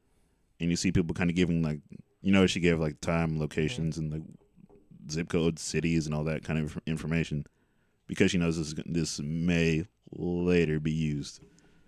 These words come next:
Speaker 2: Mm-hmm.
Speaker 1: Uh, that, and it, it, it got, it got a bit emotional 'cause she kinda gave the commentary while she saw him being shot and hope he's alive.
Speaker 2: Mm-hmm.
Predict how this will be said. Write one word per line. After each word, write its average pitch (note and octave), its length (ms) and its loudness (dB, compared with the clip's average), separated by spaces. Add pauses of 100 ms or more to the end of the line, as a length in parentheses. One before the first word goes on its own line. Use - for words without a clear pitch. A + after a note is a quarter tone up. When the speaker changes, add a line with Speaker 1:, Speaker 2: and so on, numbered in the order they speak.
(400)
Speaker 2:
Mm-hmm. G#2 300 -16 (2000)
Speaker 1:
Uh, B1 760 -8 (220)
that, F2 260 2 (840)
and F2+ 340 2
it, F2+ 160 0 (680)
it, F#2+ 240 2 (100)
it A2+ 80 8
got, A2+ 120 8
it A2 60 6
got A2+ 140 8
a G2+ 40 6
bit F#2 160 6
emotional F2 360 2
'cause E2+ 180 2
she E2+ 100 -6
kinda E2+ 180 0
gave D#2+ 180 2
the D#2 60 -10
commentary D#2+ 600 -2
while D2+ 260 -4
she - 160 -8
saw D2+ 220 -4
him D#2 200 -2
being D2+ 220 -2
shot D2+ 320 -4
and D2 140 -4
hope D2+ 180 -6
he's D#2 160 -6
alive. D2 340 -8 (640)
Speaker 2:
Mm-hmm. A2+ 240 -16